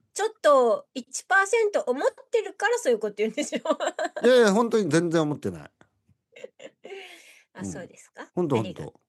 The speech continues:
Speaker 2: 冗談で言ってるからね。
Speaker 1: うん。
Speaker 2: いや、
Speaker 1: うん。
Speaker 2: あのね、やっぱちょっと、そう、あの、多分、なぜこういうことを冗談と思えないかというと、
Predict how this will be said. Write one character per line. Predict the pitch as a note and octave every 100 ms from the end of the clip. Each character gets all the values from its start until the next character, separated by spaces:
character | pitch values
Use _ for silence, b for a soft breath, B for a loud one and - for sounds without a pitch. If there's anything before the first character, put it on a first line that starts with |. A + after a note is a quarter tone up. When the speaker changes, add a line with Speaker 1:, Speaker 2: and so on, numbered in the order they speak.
| -
Speaker 2:
冗 | C#3+ A#3+
談 | C5 G4+
で | G#3+
言 |
っ | -
て | -
る | F2+
か | D2+
ら | C#2
ね。 |
Speaker 1:
う | C#3
ん。 |
Speaker 2:
い | - _ _ _ B B B B
や、 | D#3 -
Speaker 1:
う | A2+
ん。 |
Speaker 2:
あ | C3
の | D3
ね、 | D#3 C#3+ B2 G#2 G#2
や |
っ | -
ぱ | B2
ち | G#4
ょ |
っ |
と、 | - - _ _ _ b b -
そ | - C#3+ A2+ G#2
う、 | A#2+
あ | B2
の、 | B2
多 | A#2+ - C#4
分、 | B3 A#2+ B2 G#2+ F#2+
な | F3+ C#4
ぜ | B3 E3+ A#2+ G2
こ | - C3
う | C3+
い |
う | C3+
こ | C#3
と | -
を | A2+ A2+ G2+ - - _ _ _ _ _ _
冗 | A#2+ D3 C#3+
談 | C#3+ C#3 A2
と | - G#2 F#2+ D#2+ -
思 | A2+ B2 C#3
え | D3+
な | A2+
い | F#2
か | F2
と | F#2
い | F2+
う |
と、 | - F#2 D#2+